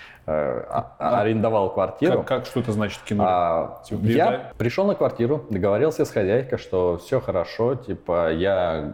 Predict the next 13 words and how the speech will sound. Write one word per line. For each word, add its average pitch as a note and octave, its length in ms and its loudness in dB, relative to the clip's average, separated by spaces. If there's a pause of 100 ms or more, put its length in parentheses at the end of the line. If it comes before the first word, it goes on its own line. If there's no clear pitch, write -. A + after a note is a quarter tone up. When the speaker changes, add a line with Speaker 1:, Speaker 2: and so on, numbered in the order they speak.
(120)
Speaker 1:
сниму G2 300 0
эту F#2 160 -2
квартиру, A#2 440 0
деньги B2 280 2
принесу F#2+ 440 -2
вечером. E2 520 0 (260)
Подписали G3 480 0
договор, C3+ 600 0
я F#2+ 220 2
отдал A#2 460 2
деньги, G#2 580 2
э, D#2 760 0
этому D2+ 380 -6